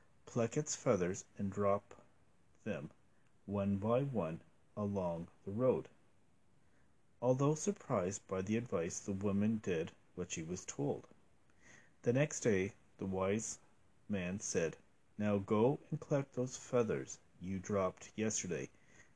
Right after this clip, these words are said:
and bring them back to me." The woman followed the same road, but to her dismay,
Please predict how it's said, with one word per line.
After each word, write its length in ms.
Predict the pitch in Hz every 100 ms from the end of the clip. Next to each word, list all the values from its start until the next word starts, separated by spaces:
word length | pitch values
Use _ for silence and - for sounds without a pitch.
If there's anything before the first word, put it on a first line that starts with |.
| -
and 160 | 147 143
bring 180 | 156 160
them 140 | 165
back 260 | 120 98 101 - - -
to 80 | 110
me." 240 | 107 76 - - - _ - _ - - - - 131
The 100 | 131
woman 420 | 143 156 175 180 - - - -
followed 340 | 117 98 98 - -
the 120 | -
same 420 | - - 101 104 - -
road, 320 | 98 80 - - - - _
but 160 | 113 107
to 140 | 120
her 80 | 107
dismay, 800 | 113 110 - - 120 117 82 73